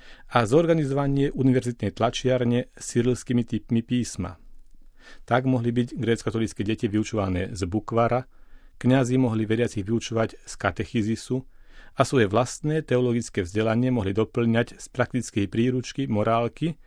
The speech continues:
krátko je prípadkov morálnych ili nrávnych sobránie, aby sme takto menovali aspoň niektoré z cirkevnoslovanských tlačí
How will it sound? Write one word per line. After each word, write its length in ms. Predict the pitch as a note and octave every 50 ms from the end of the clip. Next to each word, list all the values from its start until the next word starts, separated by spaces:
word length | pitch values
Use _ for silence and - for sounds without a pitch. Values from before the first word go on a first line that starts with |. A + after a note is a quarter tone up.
| - - - - - -
krátko 480 | - - G#2+ A2+ A#2+ - - - B2
je 80 | A#2+ A2+
prípadkov 640 | - - G2 F2 - - G2+ G2+ - - - A#2 A2+
morálnych 720 | G2+ F#2+ F#2+ G2 G2 G2+ G#2 G#2 G#2 G#2+ A2+ A#2+ - - - -
ili 160 | G2+ G2 G2
nrávnych 480 | F2 F#2 F#2 F#2+ G2 G2 G2 G2 G2 -
sobránie, 720 | - - G#2 F#2+ G2 A#2 A#2+ B2 A2+ G2+ F#2 F#2+ G#2 - - - - - - - - - - -
aby 160 | E3+ D#3+ D#3+
sme 160 | C#3+ D#3 D3+
takto 240 | C#3+ C3 - - F#2
menovali 480 | G2+ G#2+ A#2 A#2 A#2+ A#2+ A#2+ A#2+ -
aspoň 360 | - A#2 F#2+ - - - G#2 G#2
niektoré 500 | G2+ G2+ A#2+ C3 C3 - - G#2+ G#2 G#2 G#2+ G#2+ -
z 100 | - - - - B2+
cirkevnoslovanských 880 | A2+ - - A#2+ A#2 A#2+ - - A2+ G#2 G#2 G#2 G2 - - F#2+ - -
tlačí 560 | - G#2 G2+ G2 - - A2+ A2+ A#2+ -